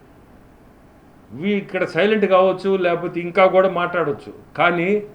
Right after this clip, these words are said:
పబ్లిక్ చెప్తున్నా, ఎవరో ఒకరు దీన్ని ఇంట్రెస్ట్ తీసుకొని దానికి కావాల్సిన know-how కావాల్సి ఉంటే నేను చేయగలుగుతా.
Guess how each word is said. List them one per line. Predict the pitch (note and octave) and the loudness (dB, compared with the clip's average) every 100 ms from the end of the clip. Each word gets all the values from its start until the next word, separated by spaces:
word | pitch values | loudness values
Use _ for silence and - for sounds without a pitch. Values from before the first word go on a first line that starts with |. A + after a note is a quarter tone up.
| - - - - | -20 -20 -20 -4
పబ్లిక్ | E3+ A#3+ A#3+ G3 | -2 0 -2 0
చెప్తున్నా, | D#3+ - E3+ D3 F3 F#3 - - - - - - - - - - - - | -2 -2 -4 -2 -2 -4 -14 -20 -20 -20 -20 -20 -20 -20 -20 -20 -20 -8
ఎవరో | C3+ G#3 A#3+ B3+ | 0 6 8 8
ఒకరు | G#3+ G#3+ | 6 2
దీన్ని | G#3 G3+ F#3+ | 2 0 -2
ఇంట్రెస్ట్ | F#3+ A3 G#3 | -2 -2 -2
తీసుకొని | F#3 D#3+ F3+ F3 F#3+ | -6 -8 -6 -2 -2
దానికి | F3+ F3+ F#3 F3 | -2 -2 -2 -2
కావాల్సిన | E3+ G#3 G#3+ G3+ | 2 2 2 -2
know-how | F3 F#3+ G3 G3+ | -4 0 2 2
కావాల్సి | F3 E3+ E3 D#3+ | 2 0 -2 -6
ఉంటే | F#3 | -8
నేను | E3 E3 | -4 -6
చేయగలుగుతా. | C3 F3 F#3 D3 B2+ - | -2 -2 0 -2 -6 -14